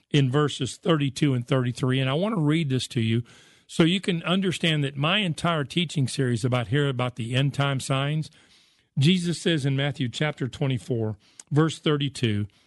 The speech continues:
this is Jesus speaking, and he says, "Now learn this parable from the fig tree. When its branch has already become tender and puts forth leaves,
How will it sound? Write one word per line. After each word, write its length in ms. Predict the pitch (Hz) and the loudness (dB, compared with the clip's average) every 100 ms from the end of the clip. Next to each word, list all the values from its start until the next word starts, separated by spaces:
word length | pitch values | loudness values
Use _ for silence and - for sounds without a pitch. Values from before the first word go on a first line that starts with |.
| _ | _
this 200 | - 127 160 | 0 2 2
is 60 | |
Jesus 500 | 120 - 147 143 202 | 0 2 2 0 -4
speaking, 480 | - - 107 120 120 | -6 -4 -4 0 2
and 80 | 127 | 2
he 80 | 139 | 2
says, 260 | 156 131 | 0 0
"Now 220 | 135 131 123 | 0 0 0
learn 320 | 147 208 208 | 0 2 2
this 180 | 202 - | 0 -2
parable 560 | - 120 104 110 131 - _ _ _ _ _ | -2 -2 -2 -4 -6 -8 _ _ _ _ _
from 280 | - 139 160 | 2 4 2
the 60 | |
fig 460 | - - - 202 147 | -2 -6 0 0 0
tree. 380 | - 113 90 - _ _ _ _ _ _ _ _ _ _ _ _ _ _ | -6 -6 -6 -14 _ _ _ _ _ _ _ _ _ _ _ _ _ _
When 200 | 143 147 | 2 4
its 160 | 135 127 | 2 -2
branch 520 | 120 135 185 240 - | -2 0 0 -4 -2
has 180 | 131 131 | 0 2
already 320 | 165 180 170 | 0 0 -2
become 400 | 131 - 135 123 | -4 -2 0 0
tender 520 | - 151 156 170 170 - _ _ _ _ | 0 0 0 0 -4 -8 _ _ _ _
and 240 | 147 131 | 0 0
puts 300 | - 175 180 | 2 0 0
forth 420 | - 170 160 - 117 | -2 0 0 -2 -4
leaves, 600 | 113 156 165 165 156 | -2 0 0 -2 -8